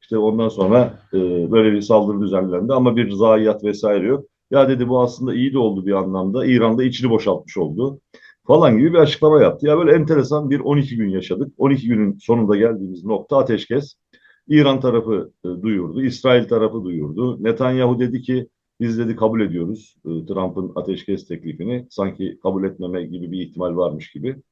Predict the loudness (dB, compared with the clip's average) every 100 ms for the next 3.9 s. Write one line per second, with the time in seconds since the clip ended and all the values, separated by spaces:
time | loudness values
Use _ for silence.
0 | -8 -6 -4 -4 -6 -8 -10 -6 -8 -8
1 | -8 -8 -12 _ _ _ _ -4 0 2
2 | 2 0 0 0 -2 -6 -6 -4 -4 -4
3 | -4 -2 -4 -4 -6 -6 -8 -8 -4